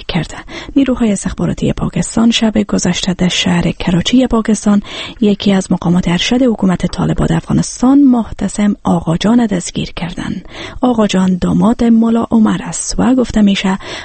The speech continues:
از افراد نزدیک و با اعتبار ملا عمر می‌باشه. خبرنگار رادیو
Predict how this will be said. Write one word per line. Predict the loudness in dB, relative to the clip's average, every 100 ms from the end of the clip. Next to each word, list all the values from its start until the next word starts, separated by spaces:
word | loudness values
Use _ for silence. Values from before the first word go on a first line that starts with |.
| -2
از | 0
افراد | 0 0 0
نزدیک | 2 2 0 0 0 2 2
و |
با | 0 0
اعتبار | -2 -2 2 4 4
ملا | 4 2
عمر | 2 2 2 -2
می‌باشه. | -8 -8 -8 -8 -10 -14 -16 -12
خبرنگار | -2 0 2 0 -2 -2
رادیو | -2 -2 -2